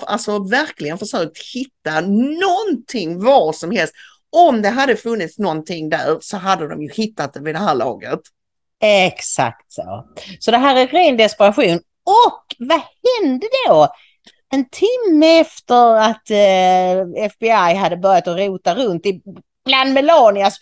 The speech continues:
Speaker 2: underkläder. <laughs> Som
Speaker 1: Ja, det, alltså, det, det är så sjukt. Alex Jones säger ju det att de, de rusade in och, och tydligen samlade de på sig allt, allt som var gjort av papper.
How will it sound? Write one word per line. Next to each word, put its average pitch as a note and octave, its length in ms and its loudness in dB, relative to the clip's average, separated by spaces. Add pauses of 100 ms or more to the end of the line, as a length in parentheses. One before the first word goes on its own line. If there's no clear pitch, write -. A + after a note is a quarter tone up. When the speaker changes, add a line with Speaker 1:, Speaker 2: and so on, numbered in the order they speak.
(180)
Speaker 2:
underkläder. C#4+ 1080 0
<laughs> - 40 -4
Som D4 180 -4
Speaker 1:
Ja, G3 60 2
det, F#3+ 160 -6
alltså, G#3 280 0
det, G3 520 2
det G3+ 220 0
är E3+ 60 -4
så E3+ 140 -8
sjukt. D3 280 -2
Alex F#3 360 0
Jones D#3 260 -6
säger F3 180 2
ju D3+ 80 2
det D#3 160 2
att C#3+ 100 -2 (360)
de, G#3 320 0
de G#3 240 0
rusade G#3+ 360 -2
in G#3+ 260 -8
och, F3+ 360 -4
och G3+ 120 -2 (240)
tydligen C#4 280 -2
samlade F3 420 -4
de E3+ 120 -2
på D#4 220 -4
sig G3 220 -2
allt, D#3+ 380 -4 (140)
allt E3+ 240 -4
som G3 120 -6
var F3+ 80 -2
gjort A#3+ 260 -4
av C#3 60 0
papper. - 600 -6